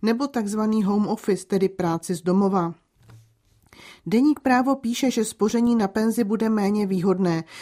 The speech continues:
Největší reálnou změnou pro čtyři celé sedm milionu lidí,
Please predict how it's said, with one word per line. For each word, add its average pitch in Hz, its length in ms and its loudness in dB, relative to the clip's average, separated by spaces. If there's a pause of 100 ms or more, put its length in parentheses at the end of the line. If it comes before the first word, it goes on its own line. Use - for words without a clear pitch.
(140)
Největší 240 560 2
reálnou 240 420 2
změnou 196 460 2
pro 214 220 2
čtyři 208 320 -2
celé 220 320 0
sedm 208 340 0
milionu 196 440 2
lidí, 185 380 0